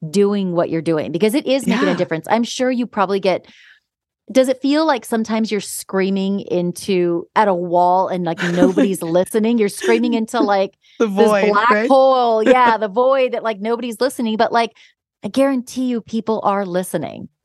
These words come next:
Speaker 2: Yeah.
Speaker 1: And they're,
Speaker 2: For
Speaker 1: and
Speaker 2: a
Speaker 1: they're
Speaker 2: long time, it felt like I was screaming into the void. Um, and then I think really starting my podcast, I started it in twenty twenty-one in February on Valentine's Day. It was my first Valentine's Day as a single woman. And that's what I was like, "I'm gonna do this on Valentine's Day. I'm gonna
Speaker 1: Go, girl.
Speaker 2: start,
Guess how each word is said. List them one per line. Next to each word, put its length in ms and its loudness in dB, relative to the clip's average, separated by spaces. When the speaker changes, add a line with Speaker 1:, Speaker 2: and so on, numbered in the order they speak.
Speaker 2:
Yeah. 300 2
Speaker 1:
And 80 -2
they're, 100 2
Speaker 2:
For 120 4
Speaker 1:
and 100 2
Speaker 2:
a 20 2
Speaker 1:
they're 120 2
Speaker 2:
long 120 -2
time, 460 -4
it 180 -2
felt 340 0
like 200 0
I 80 0
was 300 -4
screaming 300 -2
into 180 -8
the 100 -8
void. 400 -4
Um, 480 -2
and 180 2
then 200 0
I 140 -4
think 300 -2
really 260 -2
starting 340 -2
my 120 -2
podcast, 460 -4
I 60 -2
started 500 -4
it 160 -4
in 60 -2
twenty 260 -4
twenty-one 600 -4
in 140 -2
February 720 -2
on 100 0
Valentine's 400 0
Day. 80 -8
It 20 -8
was 80 -6
my 80 -2
first 240 -4
Valentine's 420 -4
Day 120 -4
as 100 -4
a 60 -8
single 260 -4
woman. 320 -6
And 100 -2
that's 160 -4
what 100 -4
I 140 -8
was 120 -6
like, 100 -6
"I'm 140 2
gonna 120 -2
do 120 -4
this 180 0
on 120 -2
Valentine's 360 -4
Day. 240 -6
I'm 80 0
gonna 160 -2
Speaker 1:
Go, 200 0
girl. 200 -2
Speaker 2:
start, 320 0